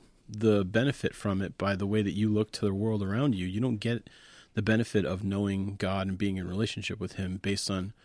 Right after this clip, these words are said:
how good of a person you are, how many good works you do. And the gospel, if you think of it like a road,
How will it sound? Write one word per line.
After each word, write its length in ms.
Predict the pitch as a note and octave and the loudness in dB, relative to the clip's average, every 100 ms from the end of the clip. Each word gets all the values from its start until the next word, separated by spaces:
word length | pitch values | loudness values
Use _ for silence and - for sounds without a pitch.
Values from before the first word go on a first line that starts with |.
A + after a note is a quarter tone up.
| - - - - | -20 -20 -20 -20
how 120 | - F#2+ | -8 -6
good 240 | F2+ G#2+ | 0 2
of 80 | F2+ | 2
a 60 | |
person 420 | F2 - A2 - G2+ | -2 -2 0 2 0
you 160 | F#2 | 0
are, 220 | F2+ F2+ | -2 -4
how 180 | F2+ - | -4 0
many 160 | G2+ F#2+ | 0 0
good 220 | G2 F#2 | -4 -2
works 260 | G#2 A#2 - | 0 0 -4
you 80 | |
do. 240 | E2+ D2 - - _ - - - - - - | -8 -8 -12 -18 _ -20 -20 -20 -20 -12 2
And 420 | A2+ A2 G#2+ A#2+ - - _ - | 4 6 4 0 -10 -20 _ 0
the 60 | |
gospel, 340 | A#2+ C#3+ - C3+ | 4 4 4 4
if 80 | |
you 80 | C3 | 4
think 180 | - D3 | 2 0
of 80 | B2+ | 0
it 40 | |
like 140 | A2 - | 0 -2
a 60 | |
road, 480 | F2 A2 G#2+ F#2+ G2 | -2 0 2 0 -4